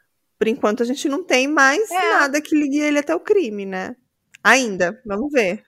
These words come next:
Speaker 2: Sim, e a mancha de sangue, ela estava no primeiro andar seguindo pro porão, ele tava dormindo no terceiro andar.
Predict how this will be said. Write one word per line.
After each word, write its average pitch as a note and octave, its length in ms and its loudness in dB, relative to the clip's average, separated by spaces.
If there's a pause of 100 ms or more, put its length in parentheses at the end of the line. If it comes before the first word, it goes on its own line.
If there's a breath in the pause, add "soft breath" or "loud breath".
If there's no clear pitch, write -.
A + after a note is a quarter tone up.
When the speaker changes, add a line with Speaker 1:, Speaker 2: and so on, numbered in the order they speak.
(260 loud breath)
Speaker 2:
Sim, E4 440 -6
e C#4 120 0
a C4 120 6
mancha D4+ 480 0
de F4 80 -10
sangue, B3+ 800 -2 (220)
ela B3 220 4
estava B3+ 340 2
no B3+ 100 -6
primeiro C4 380 0
andar F4+ 260 0
seguindo F#4 360 -8
pro G4 180 -8
porão, G4+ 420 4
ele C4 120 -2
tava D4 260 2
dormindo G4+ 360 -2
no A4+ 100 -2
terceiro A#4 360 -4
andar. A#4 540 0